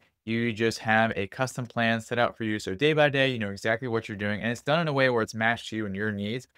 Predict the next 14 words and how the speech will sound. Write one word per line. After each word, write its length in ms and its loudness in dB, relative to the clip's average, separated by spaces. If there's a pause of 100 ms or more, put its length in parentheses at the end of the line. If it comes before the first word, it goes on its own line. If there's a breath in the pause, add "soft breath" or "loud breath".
(320 soft breath)
So 60 -2
you 120 0
know 200 0
where 120 2
you're 220 0
actually 320 -2
on 160 0
a 60 -4
very 300 0
good 220 -2
progress 440 0
path 360 -2
to 80 -10
make 220 -8